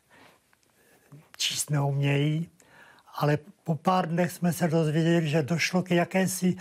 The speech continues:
politické změně v Československu. My jsme to nebrali na vědomí, ale teprve po určité době jsme se teda dověděli, zač je toho loket.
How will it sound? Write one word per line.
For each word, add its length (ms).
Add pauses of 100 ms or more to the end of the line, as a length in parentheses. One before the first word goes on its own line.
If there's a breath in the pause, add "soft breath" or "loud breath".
(380 loud breath)
politické 800
změně 460
v 60
Československu. 960 (320 loud breath)
My 80
jsme 180
to 120
nebrali 420
na 100
vědomí, 500 (180 loud breath)
ale 160
teprve 380 (300)
po 300 (460)
určité 420
době 320
jsme 220
se 180
teda 220
dověděli, 640 (440 loud breath)
zač 300
je 100
toho 340
loket. 560